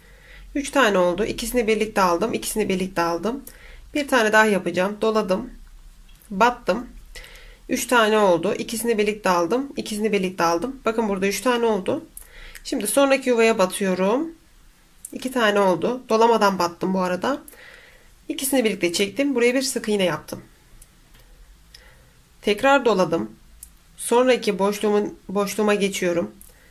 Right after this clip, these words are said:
Battım. Üç tane oldu. İkisini birlikte aldım. İkisini birlikte aldım. Tekrar doladım.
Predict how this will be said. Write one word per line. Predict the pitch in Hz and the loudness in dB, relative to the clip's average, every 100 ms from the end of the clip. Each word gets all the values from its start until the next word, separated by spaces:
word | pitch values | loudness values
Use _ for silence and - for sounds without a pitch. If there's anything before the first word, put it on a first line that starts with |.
| - - - _ _ _ _ | -20 -20 -20 _ _ _ _
Battım. | 226 233 - 185 214 - | 0 0 -2 -2 -2 -6
Üç | - | -6
tane | - 220 220 | 2 2 4
oldu. | 208 180 170 190 196 | 4 2 0 -4 -6
İkisini | - 226 226 220 | -8 -8 -4 -2
birlikte | 202 208 208 | -2 -4 0
aldım. | 202 214 220 254 254 - - - | 2 2 0 -2 -4 -16 -20 -18
İkisini | 190 214 196 202 | -6 -4 -2 0
birlikte | 190 185 185 | 0 -2 -2
aldım. | 170 175 214 247 - - | 0 0 -2 -8 -12 -4
Tekrar | 247 254 254 208 | -4 2 2 4
doladım. | 190 185 170 226 | 2 2 0 -4